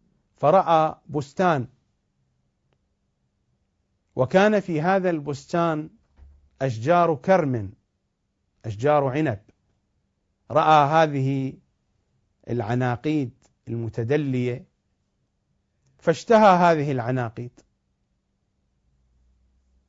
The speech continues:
اقتحم البستان، دخل إلى البستان وأكل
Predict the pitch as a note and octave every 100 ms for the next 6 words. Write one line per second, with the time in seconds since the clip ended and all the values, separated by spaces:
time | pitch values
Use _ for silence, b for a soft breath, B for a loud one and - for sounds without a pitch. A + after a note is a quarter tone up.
0 | - F#3+ - A#3 A3+ G#3 D#3 C3+ B2+ -
1 | A#2+ A#2+ - _ _ - C#3+ D#3+ F3+ C#3
2 | C3 A#2+ A2 A2 - A#2 A2 - _ _
3 | _ _ _ _ _ _ _ _ _ _
4 | _ _ _ _ _ _ _ - C#3 E3+
5 | F3 - _ - A3+ - F#3+ D#3+ D#3+